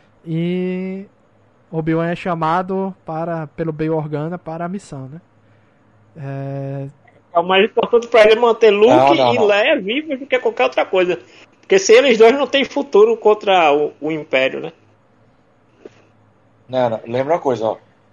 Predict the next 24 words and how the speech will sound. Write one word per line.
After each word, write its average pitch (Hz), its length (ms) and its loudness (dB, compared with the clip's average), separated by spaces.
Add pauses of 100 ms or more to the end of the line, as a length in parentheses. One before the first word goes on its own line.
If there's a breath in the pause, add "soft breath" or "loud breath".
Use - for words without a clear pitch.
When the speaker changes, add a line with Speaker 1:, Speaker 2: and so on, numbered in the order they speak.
Speaker 3:
Primeiro 117 580 -6
ele 170 280 -8
diz 156 220 -14 (200)
não. 101 260 -14 (1500)
Speaker 1:
É. 151 180 -4
Speaker 3:
Organa 139 460 -2
teve 135 340 -8
que 123 300 -12
ir 220 80 -8
lá, 123 520 0
meu 131 180 -4
amigo, 85 540 -12 (720)
pra 120 100 0
dizer, 120 260 -4
"Agora 127 160 -2
você - 80 -8
vai 180 60 -4
ter 185 80 -12
que 175 60 -20
dizer 135 180 -4
não 123 140 -6
na 139 100 -10
minha 185 200 -14
cara." 113 520 -8